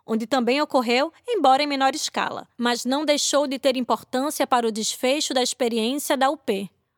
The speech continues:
o qual dificilmente seria diferente naquelas circunstâncias. Eis porque o registro da atuação de agentes da inteligência dos Estados Unidos não pode ser excluído de uma reconstituição honesta do golpe chileno,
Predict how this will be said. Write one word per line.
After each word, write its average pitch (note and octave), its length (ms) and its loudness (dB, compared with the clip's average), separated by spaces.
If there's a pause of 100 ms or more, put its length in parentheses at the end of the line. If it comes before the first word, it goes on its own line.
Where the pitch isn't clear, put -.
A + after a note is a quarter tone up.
(100)
o A3+ 140 -4
qual A#3+ 320 2
dificilmente C#4 760 -2
seria B3+ 380 0
diferente C4+ 640 0
naquelas G3+ 480 -4
circunstâncias. - 960 -8 (240)
Eis F4+ 240 0
porque G#3 520 -6 (280)
o A#3 80 -4
registro A#3 720 -2
da A3 140 0
atuação A3 600 -4
de A#3+ 140 0
agentes A3 600 -2
da G#3+ 100 0
inteligência A3 720 -4
dos A3 160 -4
Estados G#3 420 -4
Unidos C4+ 480 -4
não F4 140 0
pode D4 300 2
ser C4 160 -2
excluído C4 680 -2 (180)
de A#3+ 80 0
uma B3 160 2
reconstituição B3 840 -4
honesta B3 520 0
do G#3+ 120 -6
golpe G3+ 280 -4
chileno, F#3+ 540 -6